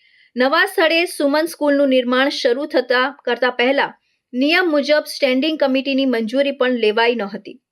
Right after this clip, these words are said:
એટલું જ નહીં, પરંતુ વર્ક ઓર્ડર સોંપાયા વગર જ ડભોલીમાં બાંધકામ શરૂ કરી દેવા મુદ્દે હવે સ્ટેન્ડિંગ કમિટી ઝોનના અધિકારીઓ પાસેથી સ્પષ્ટતા માંગશે.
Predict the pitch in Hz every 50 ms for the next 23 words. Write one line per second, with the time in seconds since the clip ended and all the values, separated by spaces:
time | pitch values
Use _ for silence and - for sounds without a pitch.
0 | _ _ _ _ _ _ _ _ _ - 294 294 294 330 403 381 - 311 320 311
1 | 311 320 330 370 381 - 302 285 285 294 294 294 320 311 254 220 240 254 285 330
2 | - 311 294 285 285 294 302 294 - 277 254 254 262 254 254 262 254 233 220 220
3 | 247 269 277 294 302 302 - - - 233 220 247 233 220 277 302 320 302 311 277
4 | 262 269 277 269 240 226 226 226 226 233 240 262 254 262 277 277 277 - - -
5 | 254 247 294 302 294 269 262 269 247 226 233 233 233 233 220 220 220 214 226 285
6 | 214 135 _ _ _ _ _ _ _ _ 247 254 285 302 294 - - 285 277 277
7 | 294 339 359 359 330 302 277 269 285 277 294 302 294 254 233 254 262 262 269 269
8 | 269 254 226 214 233 233 226 - 240 247 247 254 285 294 277 - 233 240 240 -
9 | 262 254 - 269 269 262 - - _ 240 233 233 - 247 233 247 240 247 240 226
10 | 208 190 185 196 - - 202 -